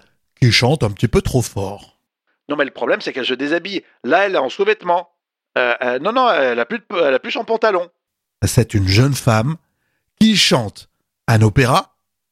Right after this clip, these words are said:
et en même temps, elle enlève ses sous-vêtements et traverse tranquillement le terminal dans le plus simple appareil. Et ça continue.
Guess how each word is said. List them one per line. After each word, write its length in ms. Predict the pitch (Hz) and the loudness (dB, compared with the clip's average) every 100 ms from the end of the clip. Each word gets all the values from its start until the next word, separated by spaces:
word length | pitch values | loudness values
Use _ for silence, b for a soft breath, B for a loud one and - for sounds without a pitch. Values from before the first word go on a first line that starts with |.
| _ _ _ _ _ _ - | _ _ _ _ _ _ 2
et 80 | 208 | 2
en 100 | 214 | 2
même 180 | 190 151 | -2 0
temps, 340 | 160 185 - _ _ _ _ - | 0 -2 -6 _ _ _ _ 2
elle 160 | 226 | 4
enlève 280 | 214 170 208 | 4 2 2
ses 140 | 208 | 2
sous-vêtements 680 | 185 185 160 - 131 113 - _ _ _ _ _ - | 2 2 2 0 0 -2 -4 _ _ _ _ _ 0
et 120 | 180 | 2
traverse 500 | - 180 131 107 - | 2 0 0 -2 -2
tranquillement 680 | 156 170 170 151 139 156 - _ _ - | -2 0 2 4 2 0 -6 _ _ 2
le 180 | 127 143 | 4 4
terminal 760 | - 175 170 156 127 135 156 b b _ | 2 0 2 2 4 2 0 b b _
dans 180 | - 127 | 0 2
le 60 | 165 | 2
plus 180 | 143 139 | 0 0
simple 240 | 131 - | 2 0
appareil. 480 | - 104 107 113 - _ _ _ _ _ _ | 0 0 -2 -4 -6 _ _ _ _ _ _
Et 80 | 139 | 2
ça 180 | 131 123 | 2 0
continue. 560 | 156 165 214 180 165 | 0 0 0 0 -2